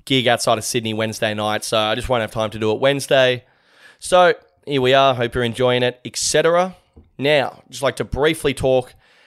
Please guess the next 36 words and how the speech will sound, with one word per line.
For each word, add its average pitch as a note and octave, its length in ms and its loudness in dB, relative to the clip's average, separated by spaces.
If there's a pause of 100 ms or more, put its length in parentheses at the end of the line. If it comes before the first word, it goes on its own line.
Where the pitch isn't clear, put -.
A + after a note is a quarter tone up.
(140)
about A#2+ 180 0
the A#2 60 -8
cricket, - 400 -2
the C3+ 80 -2
third C3+ 340 0
test C3 260 -2
match B2+ 240 -4
between A#2 280 -6
Australia B2 580 0
and A#2 140 -8
India, F3 520 -2 (380)
which A#2+ 240 -8
we B2+ 100 -2
won. F3 520 0 (520)
Fantastic A#2 540 0
job, D3+ 220 2
lads, E3+ 320 0
okay? E3 480 0 (840)
I E3 160 4
was D#3 640 2 (1500)
not B3 240 4
overly D#3 420 2
critical D3+ 400 -2
of C#3+ 120 0
the C#3+ 80 0
lads C#3+ 200 2
last C#3+ 240 -2
week. D#3 180 -2
I D#3 60 2
was C#3+ 120 0
more E3+ 220 0
bemused, C#3+ 640 -4 (580)
uh, A#2 260 0
astounded, D3 720 -2
you C#3 140 -4
know. D3 280 -2